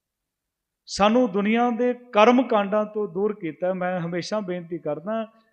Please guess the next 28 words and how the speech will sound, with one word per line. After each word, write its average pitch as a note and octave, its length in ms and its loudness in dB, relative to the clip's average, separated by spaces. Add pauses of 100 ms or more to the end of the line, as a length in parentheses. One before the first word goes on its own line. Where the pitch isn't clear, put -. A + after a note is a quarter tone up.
(240)
ਪਹਿਲੀ A3+ 320 4
ਗੱਲ A3 120 4
ਤਾਂ A3 180 -4
ਸਾਨੂੰ G3+ 260 -4
ਸ਼ੁਕਰ G3+ 420 0
ਕਰਨਾ F3+ 380 -4
ਚਾਹੀਦਾ, F3+ 380 -6
ਸਾਡਾ D#3+ 380 -4
ਜਨਮ D#3+ 280 -4
ਸਿੱਖਾਂ F3+ 460 -4
ਦੇ F#3+ 120 -4
ਘਰ E3 220 -4
ਹੋਇਆ। A#2+ 260 -10 (2750)
ਦੂਸਰਾ A#3 600 2
ਕਿ B3 300 -2
ਅਸੀਂ A#3 680 -2 (2250)
ਗੁਰੂ F#3+ 400 2
ਗ੍ਰੰਥ G3+ 300 4
ਸਾਹਿਬ A3 340 0
ਦੇ A#3 140 0
ਸਿੱਖ F#3 320 -4
ਹਾਂ, F#3 220 -2
ਸਾਡਾ E3+ 360 0
ਗੁਰੂ F#3 340 -2
ਗ੍ਰੰਥ E3+ 280 0
ਸਾਹਿਬ F#3 320 -2
ਜੀ G3+ 120 -8
ਮਹਾਰਾਜ। C3+ 460 -6